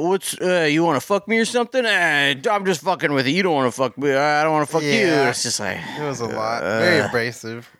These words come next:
Speaker 1: yeah.
Speaker 2: But definitely indicative of someone who's, like, not interacting with real people ever.
Speaker 1: Sure, yeah.
Speaker 2: <laughs> And doesn't know how to treat people. <laughs>
Speaker 1: Yeah.
Speaker 2: Is interesting.
Speaker 1: Yeah.
Speaker 2: It, it,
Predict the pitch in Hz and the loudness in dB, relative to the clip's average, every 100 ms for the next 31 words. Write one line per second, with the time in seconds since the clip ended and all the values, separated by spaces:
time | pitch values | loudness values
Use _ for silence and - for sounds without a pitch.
0 | _ 120 135 139 113 80 - - - - | _ -6 -2 0 0 -2 -4 -8 -14 -8
1 | 214 214 156 190 208 214 185 170 151 117 | -4 -4 -4 -4 0 0 2 2 0 -6
2 | _ - 147 143 139 135 120 - 135 127 | _ -2 0 0 0 0 -2 -2 0 0
3 | 123 117 113 104 98 - _ _ _ _ | 0 -2 -2 -4 -6 -18 _ _ _ _
4 | _ - _ _ - 120 117 117 113 117 | _ -20 _ _ -8 -2 0 -2 -2 -2
5 | 107 104 - 107 104 104 101 101 - 98 | 0 -2 -2 -4 -4 -4 -6 -6 -8 -12
6 | - 107 110 - - 117 117 135 - 214 | -6 -4 -4 -10 -8 -4 -2 -2 0 -2
7 | 190 285 285 110 117 202 151 127 120 123 | -2 -2 -2 -2 -2 0 -2 -4 -4 -4
8 | 113 120 113 110 120 104 - 113 - 135 | -4 -6 -4 -2 -2 -4 -8 -10 -8 -8
9 | 131 113 - 185 - 139 240 262 123 226 | -8 -12 -6 -6 -2 0 2 2 0 -2
10 | 185 - 123 110 110 - 110 - 113 123 | -6 -4 -6 -6 -12 -12 -16 -12 -10 -10
11 | _ _ 139 175 185 131 85 87 156 - | _ _ -4 -2 0 2 0 0 -4 -2
12 | 190 | -2